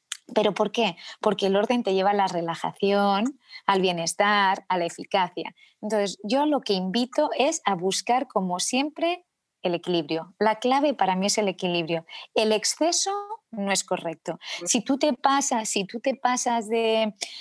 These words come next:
Speaker 1: de orden, eres una persona muy rígida, ¿no? Aquello que entras y todo, el lápiz puesto de esa manera, el espejo. Hombre, hay gente que vive en constante estrés. Eso también es un exceso.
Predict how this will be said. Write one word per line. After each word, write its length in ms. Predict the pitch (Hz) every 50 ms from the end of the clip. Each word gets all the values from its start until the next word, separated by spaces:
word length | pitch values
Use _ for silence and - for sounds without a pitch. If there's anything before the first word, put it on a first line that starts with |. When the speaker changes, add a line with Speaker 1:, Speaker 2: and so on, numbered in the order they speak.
| - -
Speaker 1:
de 180 | 196 214 196
orden, 400 | 220 226 226 214 208 220 269 381 494 _ _ _ -
eres 260 | 202 175 196 - -
una 160 | 196 190 185
persona 260 | - - - 202 190 202
muy 160 | 214 202 190
rígida, 460 | 190 247 269 262 - 190 165 170 170
¿no? 140 | 185 220 269
Aquello 320 | 269 - 208 214 226 220
que 200 | - 214 196 190 - - - - - - -
entras 580 | - 220 226 240 240 - 269 277 285 302 294 - -
y 580 | 220 202 202 202 190 190 185 190 185 - _ _ _
todo, 400 | - 277 226 208 214 240 247 240 - -
el 140 | - 226 214
lápiz 380 | 214 220 220 220 262 269 262 -
puesto 320 | - 220 233 254 - 240
de 60 | 214
esa 140 | 214 - 240
manera, 720 | 214 214 208 226 240 240 226 214 233 240 - 254 269 262
el 80 | 240 196
espejo. 360 | 196 - - 247 247 247 -
Hombre, 260 | 208 202 233 247 226 196
hay 220 | 180 180 180 -
gente 320 | 185 - 220 214 - 254 240
que 80 | 240
vive 140 | 226 233 262
en 120 | 262 233 214
constante 480 | - 196 190 - - 214 214 202 202
estrés. 320 | 190 - - 180 156 - -
Eso 320 | - 202 190 - 240 269 - _ - -
también 340 | - 170 160 156 175 175 175
es 140 | 180 - 202
un 80 | 196
exceso. 520 | 214 214 - - 330 311 - - - 170